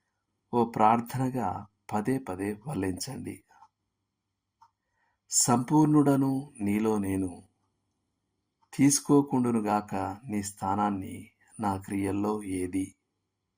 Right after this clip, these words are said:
కొన్నది నీ రుధిరం క్షమాపణ నా కోసం,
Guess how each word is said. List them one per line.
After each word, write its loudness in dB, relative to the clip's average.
కొన్నది 6
నీ 4
రుధిరం 0
క్షమాపణ -4
నా -2
కోసం, -6